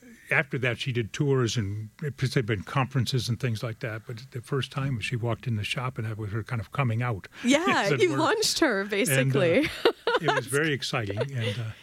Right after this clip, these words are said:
Speaker 2: Is she? Do you know? Did she keep in touch with you, Jay? Is she
Speaker 1: for
Speaker 2: still?
Speaker 1: a while, yeah. She came back. We did it twice, and then she, she's been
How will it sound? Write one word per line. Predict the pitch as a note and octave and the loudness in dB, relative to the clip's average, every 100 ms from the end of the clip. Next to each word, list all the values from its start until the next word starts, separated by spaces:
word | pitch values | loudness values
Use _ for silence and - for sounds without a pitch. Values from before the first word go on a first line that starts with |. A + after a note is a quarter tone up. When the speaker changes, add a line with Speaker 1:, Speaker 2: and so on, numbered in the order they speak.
| - | 0
Speaker 2:
Is | B3+ | 2
she? | - C4 | 4 2
Do | F#3 | 2
you | A#3+ | 2
know? | A3 G#3 - | 4 2 2
Did | F3 G#3 | 0 0
she | - | 0
keep | F#3+ - | -2 -2
in | F#3+ | 0
touch | F#3 F3+ | 0 0
with | A#3 | 0
you, | A3+ A3+ | 2 2
Jay? | A#3 A#3 B3 | 2 2 2
Is | F3+ | 2
she | - G3+ | 2 2
Speaker 1:
for | G#3+ | 4
Speaker 2:
still? | F3+ F#3+ | 4 4
Speaker 1:
a | |
while, | D3+ C3+ C3 | 4 4 4
yeah. | B2+ | 2
She | A2 E3 | 0 -4
came | F3+ E3+ | -2 0
back. | D3+ C3 - C#3 | 0 0 2 4
We | C#3 | 2
did | C#3+ C3 | 0 -2
it | |
twice, | - D3 F#2 G2 - - _ _ - - | 0 0 0 -2 -6 -10 _ _ -20 -10
and | - B2+ | -2 0
then | A#2 | 2
she, | - - | 0 -4
she's | C#3 D3 G2 - - | 0 0 0 -6 -2
been | A2+ G2 | -2 -2